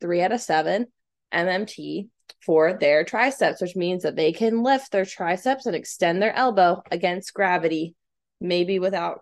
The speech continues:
maybe they can't do it without any resistance, but they can at least move it enough for it to be considered a three out of five. That also means that at the C seven spinal cord level, they need to have full sensation of their middle finger.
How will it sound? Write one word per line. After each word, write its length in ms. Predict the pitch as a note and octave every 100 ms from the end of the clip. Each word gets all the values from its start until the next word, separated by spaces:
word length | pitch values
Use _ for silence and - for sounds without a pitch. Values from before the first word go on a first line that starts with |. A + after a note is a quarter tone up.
| _
maybe 300 | - F3 F3+
they 140 | F3+
can't 240 | F3 F#3+ E3+
do 100 | E3+
it 60 |
without 280 | E3 F3 E3
any 280 | D#3 D#3 D3
resistance, 500 | E3 G#3 A#3 F#3 G3+
but 220 | C#4+ C4+ -
they 160 | G3 G3
can 160 | A3+
at 80 | A3+
least 240 | G#3 A3
move 200 | G3+ G3
it 120 | F#3+ -
enough 320 | E3+ D#3+ -
for 100 | D#3
it 80 | -
to 60 |
be 80 | E3+
considered 400 | F3+ F3+ E3 F3+
a 100 | A3
three 200 | - D#3+
out 80 | E3
of 80 | -
five. 340 | D#4+ C#4+ - _ _ _ _ _
That 180 | F#3+ F#3
also 280 | F3 G#3 A#3+
means 320 | A3+ G#3 G3+
that 340 | F#3+ E3+ F3 -
at 160 | E3 E3
the 80 | F3
C 180 | G#3 G3
seven 300 | G3+ E3 E3
spinal 340 | B3+ F4 E4+
cord 240 | - G#3
level, 380 | F#3 D#3 E3 F#3 - -
they 140 | A#3
need 160 | A#3+ A#3+
to 80 | A#3
have 200 | A3+ G#3
full 360 | - A#3+ C4
sensation 1080 | D4 - C4+ C4 B3 E4 D#4+ D#4+ - F#3 F#3+ _ _ _
of 260 | - F3 E3+
their 440 | E3+ E3 G3 - _ _
middle 280 | E3 D#3+ E3
finger. 500 | - B3+ G#3+ C3+ -